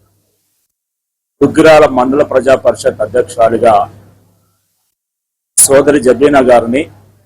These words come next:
ఇన్ఛార్జ్ ఎంపీపీగా గుంటూరు జెడ్పీసీఓ గారు నియమించడం జరిగింది. ముందుగా షేక్ జబీనా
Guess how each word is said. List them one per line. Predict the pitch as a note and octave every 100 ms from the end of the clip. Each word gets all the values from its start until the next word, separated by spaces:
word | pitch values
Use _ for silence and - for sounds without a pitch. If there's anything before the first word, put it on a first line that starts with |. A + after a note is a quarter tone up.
| _ _ _ _ _ _ _ _ _ _
ఇన్ఛార్జ్ | C#3+ - F3+ E3 D3+ C3+
ఎంపీపీగా | A#2+ C#3 C3+ B2 B2+ A2 - _ _ _ _ _ _ _ _ _ _ _ _ _ _ _ _ _ _ _ _ _ _ _ _ _ _ _ -
గుంటూరు | C#3+ D#3+ D3 C3+
జెడ్పీసీఓ | A#2+ C3+ - C3 B2+
గారు | A#2+ A#2+ A2+
నియమించడం | A#2 A2+ - A2+
జరిగింది. | A2+ A#2 B2 D3 - _ _ _ _ _ _ _ _ _ _ _ _ _ _ _ _ _ _ C3+
ముందుగా | D3+ D#3 C3 - - - _ _ _ _ _ _ _ _ _ _ _ _ _ _ _ _ _
షేక్ | - C3+ A#2+
జబీనా | B2 D3 C#3+